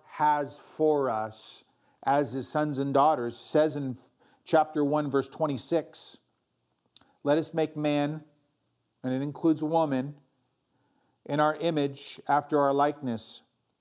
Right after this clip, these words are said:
Let them have dominion over the fish of the sea and the birds of the air, and over the livestock and over the earth, over every creeping thing that creeps on the earth." So God created man in his own image, and the image of God, he created him, male and female, he created them.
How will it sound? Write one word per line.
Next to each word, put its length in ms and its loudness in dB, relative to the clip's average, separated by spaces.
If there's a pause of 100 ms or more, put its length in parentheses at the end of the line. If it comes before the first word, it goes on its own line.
(300)
Let 180 4
them 120 0
have 180 2
dominion 380 0
over 160 4
the 80 4
fish 260 0
of 60 2
the 100 2
sea 320 2
and 120 2
the 40 -2
birds 360 4
of 100 -4
the 180 6
air, 300 2 (640)
and 80 0
over 180 4
the 240 2 (1200)
livestock 800 4
and 80 -4
over 200 0
the 180 2
earth, 340 4
over 240 2
every 160 2
creeping 380 -2
thing 220 0
that 100 -2
creeps 260 -2
on 120 0
the 100 0
earth." 120 0
So 120 2
God 480 2
created 400 0
man 300 0
in 100 -2
his 160 0
own 160 2
image, 340 0
and 160 0
the 80 -8
image 300 -2
of 220 0 (400)
God, 200 6
he 80 0
created 400 2
him, 160 0
male 240 4
and 140 -4
female, 340 0
he 120 2
created 400 2
them. 240 -2